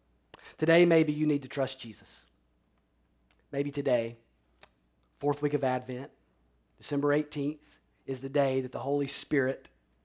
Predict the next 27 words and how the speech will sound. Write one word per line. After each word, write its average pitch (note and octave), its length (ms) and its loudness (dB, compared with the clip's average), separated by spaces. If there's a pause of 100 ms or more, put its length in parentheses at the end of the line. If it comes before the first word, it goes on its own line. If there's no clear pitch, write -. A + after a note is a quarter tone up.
(300)
has B2 200 -6
convicted D3 540 -2
your D3 140 0
heart C3 380 0
and B2+ 100 -10
shown D3 280 0
you D3 100 4
your C#3+ 160 0
need C#3 200 -2
for - 120 -16
Christ B2+ 440 -2
and A#2 80 -18
shown C#3+ 240 0
you C#3 80 0
what C3+ 140 -2
he's B2 100 -10
done C3 180 -8
for B2+ 120 -14
you B2 140 -10 (100)
in B2+ 60 -12
Christ. B2 360 -6
And A#2 80 -20
today C3 280 -4
you B2+ 160 -6
need C3 160 -6
to B2 100 -14
respond A2 640 -2